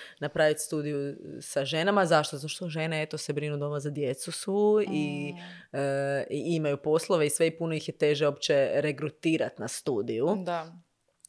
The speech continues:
Speaker 1: Inak, toliko nekih malih stvari
Speaker 2: Da.
Speaker 1: koje možda, ka-, kad gledamo onako kao, e, namjera, nije na-, nije namjera da se diskriminira, ali zbog tih razlika u društvu i u
Speaker 2: Mm.
Speaker 1: društvenim statusima i ulogama,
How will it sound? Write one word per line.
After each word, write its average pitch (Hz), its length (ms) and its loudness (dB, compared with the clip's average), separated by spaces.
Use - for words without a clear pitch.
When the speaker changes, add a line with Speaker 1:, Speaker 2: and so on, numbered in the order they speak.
Speaker 1:
Inak, 170 300 2
toliko 180 520 6
nekih 170 340 0
malih 185 640 8
stvari 175 560 6
Speaker 2:
Da. - 100 -10
Speaker 1:
koje 196 140 10
možda, 226 540 6
ka-, - 500 -6
kad 165 220 6
gledamo 202 420 10
onako 180 540 6
kao, 160 360 8
e, 156 140 -2
namjera, 165 800 6
nije 175 300 4
na-, 214 160 6
nije 202 220 2
namjera 202 460 6
da 147 100 2
se 143 160 -4
diskriminira, 147 880 -2
ali 160 240 4
zbog 170 400 6
tih 202 240 0
razlika 175 600 6
u 147 120 0
društvu 151 580 0
i 180 80 2
u 156 40 4
Speaker 2:
Mm. 151 40 0
Speaker 1:
društvenim 156 460 -4
statusima 151 720 -2
i 143 80 0
ulogama, 170 720 2